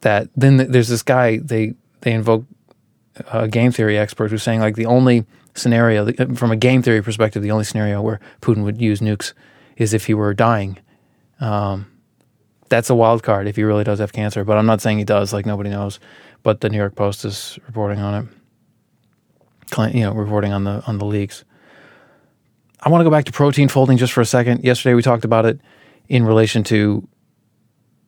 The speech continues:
w-, which hypo-, I don't know. We ta-, talked about it yesterday. Technology, um, probably, probably, right?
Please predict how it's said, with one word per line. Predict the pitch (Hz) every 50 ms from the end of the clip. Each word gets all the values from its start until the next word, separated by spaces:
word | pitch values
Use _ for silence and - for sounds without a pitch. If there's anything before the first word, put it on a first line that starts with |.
| _
w-, | - 151 - - 131 123 123 - _ -
which | 127 120 -
hypo-, | - 101 90 98 95 -
I | 110
don't | 120 117 101 95
know. | 98 98 98 -
We | 127 127
ta-, | 127 135 139 -
talked | - - 147 135 131
about | 131 104 104
it |
yesterday. | 104 104 - - 107 104 101 101 - _ - - _ _ _ _
Technology, | - - 110 117 110 107 107 104 104 104 104 - - _ _ _ _ _ _ _ - -
um, | 117 110 110 107 104 101 - _ _ _ _ _
probably, | - 104 98 101 98 104 104 104 107 - _ _ _ _ _ _ _ _ _ _
probably, | - - 135 120 104 101 98 95 104
right? | 110 110 120 143